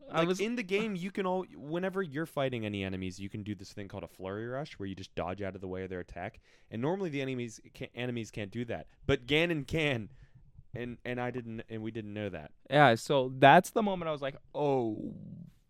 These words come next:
Speaker 1: crap." How is, wa-, like, wow. And that, I struggled with that phase a lot. And then
Speaker 2: Yeah.
Speaker 1: I got to the dragon. That was super easy.
Speaker 2: Oh, the dragon part was really, it looked cool. Re-, very easy.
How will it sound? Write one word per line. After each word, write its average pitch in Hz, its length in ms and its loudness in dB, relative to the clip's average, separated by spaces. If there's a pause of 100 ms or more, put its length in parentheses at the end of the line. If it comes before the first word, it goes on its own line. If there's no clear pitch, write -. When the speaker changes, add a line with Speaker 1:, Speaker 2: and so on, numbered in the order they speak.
(240)
Speaker 1:
crap." 117 760 0 (440)
How 151 300 12
is, 143 220 0 (280)
wa-, 117 480 4
like, 127 320 4
wow. 113 440 4
And 131 200 -4
that, 139 260 8
I 151 140 12
struggled 139 420 8
with 120 120 4
that 120 200 6
phase 113 220 -8
a - 20 -8
lot. 107 300 -2
And 127 120 0
then 131 100 0
Speaker 2:
Yeah. 143 40 4
Speaker 1:
I 143 60 4
got 143 100 6
to 156 80 0
the 135 80 -4
dragon. 120 380 4
That 110 80 -6
was - 100 -12
super - 240 -10
easy. 101 100 -6
Speaker 2:
Oh, 113 120 2
the 104 80 0
dragon 101 280 -2
part 95 140 -10
was 87 100 -14
really, 90 180 -8
it - 120 -12
looked 151 160 0
cool. 92 320 0
Re-, 92 240 0
very 85 300 -4
easy. - 100 -14